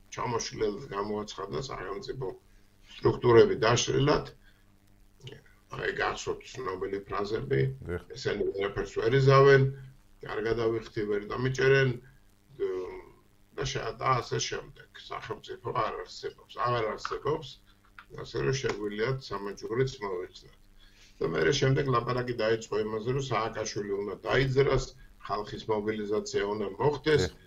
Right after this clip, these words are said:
Speaker 1: და კახეთის გზატკეცილზე თბილისში მიდიოდა ინტენსიური მზადება იმისათვის, რათა, აი, ბარიკადებით, ე, შ-, შ-, ბარიკადებით, ე, ყოფილიყვნენ გარემოცული და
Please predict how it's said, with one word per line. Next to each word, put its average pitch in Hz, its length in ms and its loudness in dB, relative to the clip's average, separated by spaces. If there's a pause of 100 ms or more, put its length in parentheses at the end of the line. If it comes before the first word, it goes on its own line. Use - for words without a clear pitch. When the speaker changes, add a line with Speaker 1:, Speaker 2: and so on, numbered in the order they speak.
(280)
Speaker 1:
და 156 160 6 (240)
კახეთის 117 560 -2
გზატკეცილზე 110 840 -2
თბილისში 110 580 -2 (600)
მიდიოდა 101 540 2 (380)
ინტენსიური 113 760 0
მზადება 110 640 0
იმისათვის, - 600 -4
რათა, - 280 -8
აი, - 180 -2
ბარიკადებით, 92 960 -6 (100)
ე, - 140 -4 (180)
შ-, - 260 -14
შ-, - 520 -16 (920)
ბარიკადებით, 110 840 2
ე, 101 120 -2 (240)
ყოფილიყვნენ 95 720 -6
გარემოცული 104 800 -2
და 147 180 0